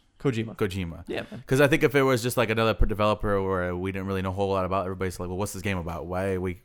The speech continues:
Speaker 2: why are we
Speaker 1: Yeah,
Speaker 2: hyped
Speaker 1: if it
Speaker 2: about
Speaker 1: was
Speaker 2: this?
Speaker 1: somebody
Speaker 2: What's going, what, what's going on? Like, we need more. We need to see more. Like, this is not enough," kind of a deal. But because it's Kojima, he gets away with the, doing his artsy fartsy stuff and, you know, all that. But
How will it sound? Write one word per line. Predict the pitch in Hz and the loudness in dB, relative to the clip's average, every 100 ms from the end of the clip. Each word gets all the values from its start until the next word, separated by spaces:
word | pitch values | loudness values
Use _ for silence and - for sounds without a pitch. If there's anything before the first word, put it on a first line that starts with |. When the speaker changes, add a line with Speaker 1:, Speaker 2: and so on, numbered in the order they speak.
| - | -2
Speaker 2:
why | 104 | 0
are | 107 | 4
we | 117 | 6
Speaker 1:
Yeah, | |
Speaker 2:
hyped | 113 | 4
Speaker 1:
if | |
it | - | 4
Speaker 2:
about | 127 | 2
Speaker 1:
was | |
Speaker 2:
this? | 127 | 4
Speaker 1:
somebody | 127 123 117 120 | 2 2 0 -2
Speaker 2:
What's | 107 113 | -2 -2
going, | 120 117 | 0 0
what, | 117 98 | 0 0
what's | 117 - | 0 0
going | 117 113 | 0 0
on? | 92 82 | -2 -4
Like, | 87 87 - - - | -8 -10 -14 -20 -6
we | - | 2
need | 120 113 | 4 6
more. | 127 127 107 | 10 10 10
We | 104 | 8
need | 110 | 2
to | 104 | 0
see | - 127 | 2 2
more. | 117 110 | 4 2
Like, | 98 90 | 2 -2
this | 98 | -6
is | 98 | 0
not | 107 | 0
enough," | 98 123 101 - - | 4 4 4 -2 -8
kind | - | -2
of | 104 | -2
a | 90 | 0
deal. | 95 80 - - - | -2 -4 -10 -20 -12
But | 87 | 0
because | - 107 | 2 2
it's | 90 | -2
Kojima, | 101 101 95 | -2 -2 -2
he | |
gets | 95 92 | -2 -2
away | 92 90 | 0 0
with | 87 | -2
the, | - | -6
doing | 87 104 98 | -2 0 2
his | 101 | 0
artsy | 87 104 101 | -2 -4 -4
fartsy | 101 95 90 | -4 -4 -4
stuff | - 87 - - - - | -6 -6 -8 -16 -18 -4
and, | 98 92 | -2 0
you | 87 | 0
know, | 85 82 - | -2 -2 -2
all | 90 | -2
that. | 76 - _ - - - - | -2 -12 _ -20 -20 -20 0
But | 117 113 - | 4 6 4